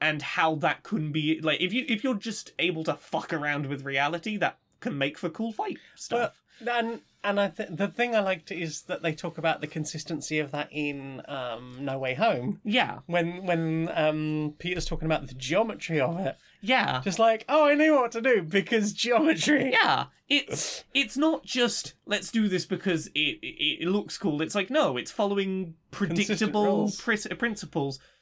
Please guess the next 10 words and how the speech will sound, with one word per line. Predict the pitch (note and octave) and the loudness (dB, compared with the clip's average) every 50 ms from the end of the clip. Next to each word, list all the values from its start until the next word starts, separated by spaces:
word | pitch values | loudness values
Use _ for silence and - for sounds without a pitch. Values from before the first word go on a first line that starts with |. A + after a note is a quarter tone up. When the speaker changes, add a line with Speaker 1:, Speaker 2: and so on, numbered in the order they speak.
| _ _ _ _ _ - | _ _ _ _ _ -2
Speaker 1:
and | E3+ F3+ F3+ F3+ E3 | 0 0 0 2 2
then | G3 F#3+ F#3 F#3 F#3 F3+ D#3+ | 2 2 2 2 -2 -4 0
deliberately | F#3+ F#3 F3 F3+ F#3 G3 D#3+ D3+ E3 G3+ - G3+ F3+ | 0 -2 0 2 2 2 2 2 -2 -2 0 0 -2
breaking | D3 E3 F3 D#3+ D#3+ D#3+ - G#3+ F3 E3+ | 0 2 2 2 2 2 2 0 0 0
those | D3+ D3 E3+ D#3 D#3 D#3 D#3 D3 D3+ D#3+ - - | 0 0 0 0 0 0 -2 -2 -4 -6 -6 -6
to | - - G3+ F3 | -6 -2 -2 -2
play | C3 - E3+ C#3+ C#3 | -2 0 2 2 2
around | D#3+ G#3 C4+ D#4 G#3+ C#3+ B2 | 4 2 2 0 0 -2 -2
with | B2 A2+ - | -4 -4 -4
it. | G2 E2 C#2+ - | -4 -6 -6 -10